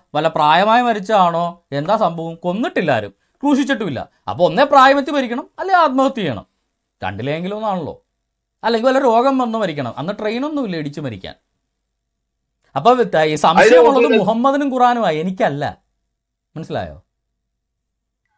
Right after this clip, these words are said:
Speaker 2: ആ, സെബാസ്റ്റ്യൻ ബ്രദറെ, ഇന്റെ രൂപത്തെ മറ്റ്, അതേ രൂപം മറ്റൊരാൾക്ക് കൊടുക്കുന്നതിന് ദൈവത്തിന് ഒരു പണിയും കാര്യങ്ങളൊന്നുമില്ല. എന്താ സെബാസ്റ്റ്യൻ ബ്രദറിന്റെ അഭിപ്രായം?
Speaker 1: <clears throat> എന്താ, ആരുടെ രൂപം
Speaker 2: സെബാസ്റ്റ്യൻ
Speaker 1: ആർക്ക് കൊടുത്തു?
Speaker 2: ബ്രദർ,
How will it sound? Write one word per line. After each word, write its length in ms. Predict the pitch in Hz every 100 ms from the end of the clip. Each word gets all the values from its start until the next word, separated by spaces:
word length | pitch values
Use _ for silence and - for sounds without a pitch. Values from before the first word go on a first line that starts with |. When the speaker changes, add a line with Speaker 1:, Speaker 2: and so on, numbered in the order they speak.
| _ -
Speaker 2:
ആ, 180 | 185 190
സെബാസ്റ്റ്യൻ 480 | 180 208 226 226 254
ബ്രദറെ, 460 | 247 240 220 143 104 _ _ _ _
ഇന്റെ 260 | 214 247 269 254
രൂപത്തെ 840 | 233 233 233 - 247 226 240 151 - - 185
മറ്റ്, 300 | 196 - 196
അതേ 400 | 202 226 247 240
രൂപം 340 | 220 214 226
മറ്റൊരാൾക്ക് 600 | 208 196 226 226 208 208 214
കൊടുക്കുന്നതിന് 640 | 202 190 185 208 208 208 190
ദൈവത്തിന് 460 | 190 202 214 214
ഒരു 140 | 202 202
പണിയും 300 | 196 196 202
കാര്യങ്ങളൊന്നുമില്ല. 540 | 190 190 185 180 175 180
എന്താ 320 | 214 226 226
സെബാസ്റ്റ്യൻ 440 | 220 208 220 233
ബ്രദറിന്റെ 360 | 233 233 233 226
അഭിപ്രായം? 440 | 220 202 208 202 - -
Speaker 1:
<clears throat> 340 | 151 147 147
എന്താ, 180 | 180 175
ആരുടെ 320 | 160 180 214
രൂപം 200 | 196 190
Speaker 2:
സെബാസ്റ്റ്യൻ 180 | 185 170
Speaker 1:
ആർക്ക് 200 | 185 508
കൊടുത്തു? 280 | 466 523 466
Speaker 2:
ബ്രദർ, 320 | 508 523